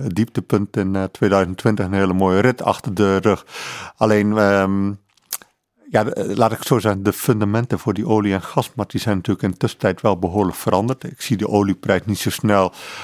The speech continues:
weer heel hard afkomen. De, de perspectieven voor gas zijn gewoon, eh, best wel goed.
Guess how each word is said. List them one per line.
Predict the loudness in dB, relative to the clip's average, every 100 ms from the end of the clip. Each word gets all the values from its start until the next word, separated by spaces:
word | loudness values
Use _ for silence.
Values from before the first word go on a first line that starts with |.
| -12
weer | -2 -2
heel | -2 -4 -6
hard | 0 0 2
afkomen. | -2 -2 2 2 4 0
De, | -2 -4 -10
de | -6 -6
perspectieven | -2 -4 -4 -4 -4 -4
voor | -6 -8
gas | -2 -2 0
zijn | -2 -2
gewoon, | -4 -4 -2 -2
eh, | 0 -2 -2 -4 -6 -10 -4
best | -2 0
wel | -2
goed. | 0 0 -2